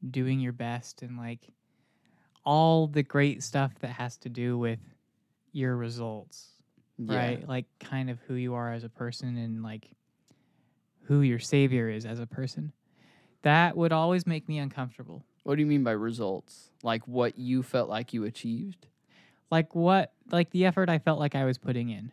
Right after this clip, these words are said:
Speaker 2: Ah, okay.
Speaker 1: Right?
Speaker 2: Yeah.
Speaker 1: Where, like, I felt like the girl where it's like, "I can't even do my best," right?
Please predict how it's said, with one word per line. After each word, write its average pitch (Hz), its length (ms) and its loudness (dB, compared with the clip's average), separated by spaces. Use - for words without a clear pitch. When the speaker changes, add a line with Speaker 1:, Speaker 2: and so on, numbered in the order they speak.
Speaker 2:
Ah, 113 280 2
okay. - 320 -10
Speaker 1:
Right? 143 220 0
Speaker 2:
Yeah. - 100 0
Speaker 1:
Where, 156 280 4
like, 151 260 0
I 147 140 0
felt 175 200 2
like 160 240 0
the 156 80 0
girl 127 280 0
where 117 100 -6
it's 120 140 -10
like, 123 260 -10
"I 175 240 0
can't 151 340 0
even 131 260 -2
do 131 160 0
my 123 160 -2
best," 120 440 -8
right? 127 220 -4